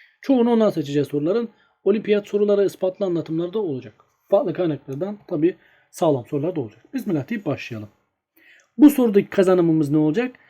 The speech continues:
Zor soruların içinde benzerlik olma ihtimalini farklı birden fazla durumu aynı anda düşünebilme. A B C bir üçgen. A B A C'ye eşit imiş baba.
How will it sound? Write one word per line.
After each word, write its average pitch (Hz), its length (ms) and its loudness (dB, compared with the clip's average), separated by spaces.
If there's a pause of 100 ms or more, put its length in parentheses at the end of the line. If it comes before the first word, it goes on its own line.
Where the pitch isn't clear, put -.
(720)
Zor 196 260 2
soruların 240 400 0
içinde 175 420 -6
benzerlik 214 520 -2
olma 214 260 0
ihtimalini 202 640 -2
farklı 226 380 -2
birden 208 280 2
fazla 185 320 -2
durumu 214 200 -4
aynı 190 160 -4
anda 190 160 -4
düşünebilme. 127 540 -6 (960)
A 226 220 2
B 226 100 4
C 220 160 -4
bir 196 80 -2
üçgen. 151 340 -4
A 185 280 0
B 185 160 8
A 196 400 -2
C'ye 180 580 2 (300)
eşit 175 340 -4
imiş 120 300 -6
baba. 110 280 -20